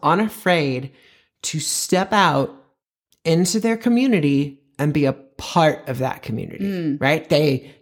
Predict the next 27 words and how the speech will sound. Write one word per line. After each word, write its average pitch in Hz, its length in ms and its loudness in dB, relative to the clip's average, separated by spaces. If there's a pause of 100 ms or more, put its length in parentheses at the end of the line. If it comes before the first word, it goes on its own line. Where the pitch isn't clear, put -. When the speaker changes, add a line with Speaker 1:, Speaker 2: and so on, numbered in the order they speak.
Speaker 1:
donate 143 360 -2
things 175 240 0
to 170 80 -6
charity. 160 720 2
They 127 200 -2
engage 151 440 0
in 180 280 -2
auctions. 190 720 -2
They 196 140 -2
Speaker 2:
Mm-hmm. 233 80 2
Speaker 1:
might 170 380 0
bid 147 240 2
on 147 160 0
their 147 180 0
own 143 220 0
items 156 480 2
so - 120 0
that 147 160 0
they 147 140 2
can 151 180 0
have 156 180 0
sex - 420 -4
in 147 60 -4
the 147 100 -2
middle 143 340 0
of 135 200 -2
the, 135 300 0